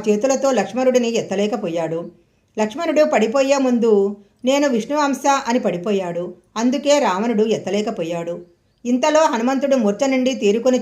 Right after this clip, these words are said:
చూసేసరికి రావణుడు రథం దిగి లక్ష్మణుడిని పైకెత్తడానికి ప్రయత్నిస్తూ కనపడ్డాడు. అప్పుడు హనుమంతునికి ఎక్కడలేని కోపం వచ్చి, "నీ దిక్కుమాలిన చేతులతో లక్ష్మణుడిని ముట్టుకొని ఎత్తుకొని తీసుకుపోదామనుకున్నావా?" అనుకుంటూ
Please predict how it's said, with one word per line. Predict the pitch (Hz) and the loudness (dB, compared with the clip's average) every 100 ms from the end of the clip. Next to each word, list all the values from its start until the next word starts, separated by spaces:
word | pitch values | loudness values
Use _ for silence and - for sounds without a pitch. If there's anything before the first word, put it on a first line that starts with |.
| 214 | -2
చూసేసరికి | 196 233 233 208 208 190 180 180 - _ 202 | -2 -2 -2 -2 -2 -2 -4 -8 -16 _ -2
రావణుడు | 202 240 285 277 | 2 2 2 4
రథం | 247 185 233 247 | 4 4 2 2
దిగి | 233 254 | 2 2
లక్ష్మణుడిని | 202 185 247 247 233 208 | 2 -2 0 0 2 0
పైకెత్తడానికి | 208 185 180 214 240 214 185 226 | 0 -2 -2 -2 -2 -2 -2 -4
ప్రయత్నిస్తూ | 208 180 175 175 - 208 | -2 -4 -4 -8 -4 -6
కనపడ్డాడు. | 165 151 196 160 156 151 170 - _ _ 233 | -4 -8 -10 -10 -12 -10 -12 -16 _ _ -6
అప్పుడు | 226 294 | 0 2
హనుమంతునికి | 285 214 262 269 277 262 | 2 2 0 0 -2 0
ఎక్కడలేని | 254 185 233 254 262 269 | 0 0 0 2 2 0
కోపం | 262 208 233 226 | 0 0 0 -2
వచ్చి, | 196 - 202 180 185 - _ - | -2 -2 -2 -2 -6 -12 _ -6
"నీ | 262 | -2
దిక్కుమాలిన | 269 226 254 269 285 294 | 0 0 2 2 2 2
చేతులతో | 294 254 254 247 254 | 0 0 2 2 2
లక్ష్మణుడిని | 240 - 254 254 262 269 | 2 0 0 0 0 0
ముట్టుకొని | 220 202 233 233 208 196 202 _ _ | -2 -2 -2 0 0 -2 -6 _ _
ఎత్తుకొని | 202 202 302 302 247 | -4 -2 0 0 0
తీసుకుపోదామనుకున్నావా?" | 226 220 240 240 233 226 202 196 202 202 196 190 175 175 | -2 -2 0 2 2 2 0 0 0 0 0 -2 -4 -4
అనుకుంటూ | 208 208 233 226 196 180 | -2 -2 -2 0 0 0